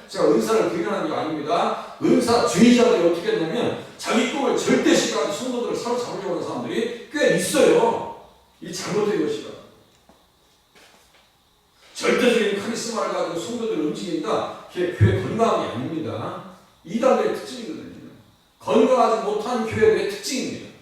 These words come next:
절대적인 권한이 있다. 이거 안 되는 거예요. 저는 그것을 원하지 않아요. 그런, 그런 실력도 없지만 그게 좋은 게 아닙니다.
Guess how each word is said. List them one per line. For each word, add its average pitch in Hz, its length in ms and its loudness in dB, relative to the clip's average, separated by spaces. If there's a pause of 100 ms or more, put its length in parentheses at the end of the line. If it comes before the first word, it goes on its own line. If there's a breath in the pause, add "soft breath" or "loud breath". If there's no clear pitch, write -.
(1700)
절대적인 233 640 0
권한이 214 400 0
있다. 220 180 -8
이거 - 180 -4
안 156 260 -2
되는 180 300 -6
거예요. 73 160 -10 (2000)
저는 - 280 -10
그것을 - 300 -8
원하지 - 280 -2
않아요. - 340 -10
그런, - 240 -6
그런 147 140 -2
실력도 233 480 -2
없지만 - 600 -10 (580 soft breath)
그게 220 300 -8
좋은 - 260 -4
게 196 60 -4
아닙니다. - 440 -8